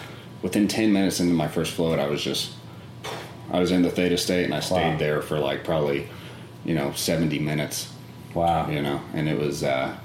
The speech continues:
Speaker 1: <laughs> it was super cool. But since then, because I don't meditate that much anymore, um,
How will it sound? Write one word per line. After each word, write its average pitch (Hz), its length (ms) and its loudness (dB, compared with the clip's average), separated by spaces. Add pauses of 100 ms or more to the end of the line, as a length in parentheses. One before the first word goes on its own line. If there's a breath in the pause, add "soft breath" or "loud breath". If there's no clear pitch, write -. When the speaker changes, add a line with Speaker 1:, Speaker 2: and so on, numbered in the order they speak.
Speaker 1:
<laughs> - 140 -16
it - 260 2
was 90 140 2
super 90 320 2
cool. 82 340 0 (800 loud breath)
But - 180 4
since - 240 6
then, 127 260 8
because 117 240 4
I 101 80 4
don't 104 240 4
meditate 113 380 2
that 87 120 2
much 87 240 2
anymore, 80 460 4 (220)
um, 80 560 2